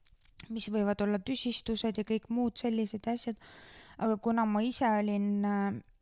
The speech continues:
eelnevalt, äh, väga palju proovinud, erinevad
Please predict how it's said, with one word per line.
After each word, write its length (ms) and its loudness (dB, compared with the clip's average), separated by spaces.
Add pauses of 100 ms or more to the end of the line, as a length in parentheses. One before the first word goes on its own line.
(100)
eelnevalt, 680 -2
äh, 500 0 (600)
väga 240 2
palju 240 0
proovinud, 580 2
erinevad 420 0